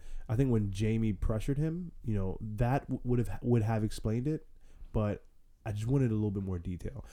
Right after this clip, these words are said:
Like, that would've explained why he may have, uh, distanced himself from Tasha, or maybe changed the locks on his door or something like that.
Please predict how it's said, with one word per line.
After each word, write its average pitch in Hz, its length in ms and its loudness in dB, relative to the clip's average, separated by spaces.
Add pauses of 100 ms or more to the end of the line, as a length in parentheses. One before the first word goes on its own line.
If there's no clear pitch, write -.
Like, 127 140 4
that 160 140 6
would've 185 180 6
explained 120 420 2
why 104 140 4
he 104 160 -2
may 104 160 0
have, 95 180 -4 (380)
uh, 92 240 -4
distanced 107 400 -2
himself 104 400 2
from 95 120 -4
Tasha, 104 640 0
or 92 40 -4
maybe 98 260 -2
changed 98 380 -6
the 92 80 -4
locks 92 340 -6
on 95 140 -4
his 87 140 -4
door 92 380 0
or 92 80 0
something 95 280 -2
like 95 120 -6
that. 98 280 -2